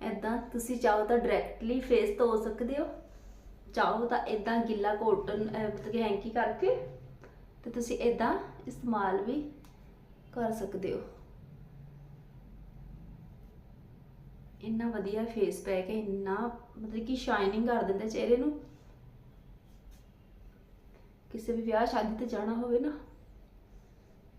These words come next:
ਚਾਰ ਪੰਜ ਦਿਨ ਪਹਿਲਾਂ ਲਗਾਉਣਾ ਸ਼ੁਰੂ ਕਰ ਦਿਓ,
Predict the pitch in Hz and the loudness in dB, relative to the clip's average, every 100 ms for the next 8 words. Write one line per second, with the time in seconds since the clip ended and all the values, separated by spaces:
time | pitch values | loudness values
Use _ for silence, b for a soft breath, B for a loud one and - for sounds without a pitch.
0 | - - - - - 277 240 233 240 220 | -20 -20 -18 -16 -6 2 4 6 4 4
1 | 233 233 226 196 233 208 185 185 190 190 | 4 4 4 4 4 2 0 0 2 0
2 | 208 175 175 | 0 -4 -6